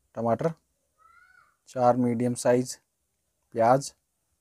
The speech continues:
लहसुन अदरक और दो हरी मिर्च। और अब हम टमाटर और प्याज की ग्रेवी बनाएंगे।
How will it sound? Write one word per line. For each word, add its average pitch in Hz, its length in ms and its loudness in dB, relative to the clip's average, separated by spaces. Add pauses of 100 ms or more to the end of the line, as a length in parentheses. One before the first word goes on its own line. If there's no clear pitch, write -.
(480)
लहसुन 123 340 -4
अदरक 123 380 -2 (840)
और 110 360 -6 (520)
दो 120 220 0
हरी 131 200 0
मिर्च। 123 380 -4 (2000)
और 151 300 8
अब 151 200 6
हम 175 340 2 (400)
टमाटर 139 440 2
और 147 220 2
प्याज 127 380 4
की 127 100 -16
ग्रेवी 123 280 2
बनाएंगे। 123 500 0